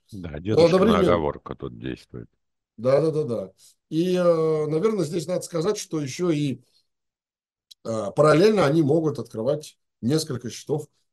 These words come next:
Speaker 2: иис третьего типа. То есть, получается, фактически у этого инвестора такого четыре счета может быть. Один иис либо первого, либо второго типа и максимально три ииса третьего типа. Сумма пополнения, если раньше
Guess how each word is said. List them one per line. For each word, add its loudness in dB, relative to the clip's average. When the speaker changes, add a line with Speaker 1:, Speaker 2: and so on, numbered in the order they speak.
Speaker 2:
иис -4
третьего -6
типа. -12
То -6
есть, -6
получается, 2
фактически -8
у -2
этого -2
инвестора -2
такого -2
четыре 0
счета -6
может -12
быть. -16
Один 2
иис -2
либо 0
первого, 0
либо -6
второго 0
типа -2
и -4
максимально -2
три -4
ииса -2
третьего -6
типа. -20
Сумма 4
пополнения, 6
если 0
раньше 2